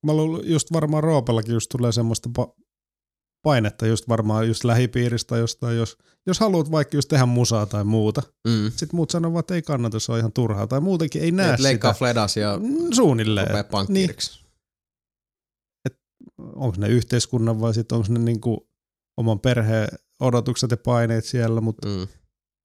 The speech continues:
Speaker 1: just kun sä elät tätä elämää itsellesi, niin mun mielestä just pitäisi tehdä sitä, mitä itse haluat.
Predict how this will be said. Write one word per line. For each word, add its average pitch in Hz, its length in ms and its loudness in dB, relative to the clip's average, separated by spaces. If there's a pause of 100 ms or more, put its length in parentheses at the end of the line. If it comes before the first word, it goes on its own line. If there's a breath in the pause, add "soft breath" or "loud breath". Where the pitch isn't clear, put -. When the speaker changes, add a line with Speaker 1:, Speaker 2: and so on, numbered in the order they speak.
(140)
Speaker 1:
just - 180 0
kun 139 140 0 (400)
sä 147 140 2
elät 151 220 0 (460)
tätä 120 280 2
elämää 147 320 2
itsellesi, 123 560 -2
niin 117 200 -2
mun 131 200 2
mielestä 113 260 0
just 170 180 -2
pitäisi 180 280 0
tehdä 160 220 2
sitä, 156 300 -4
mitä 135 280 -4 (240)
itse 127 260 -2
haluat. 113 300 0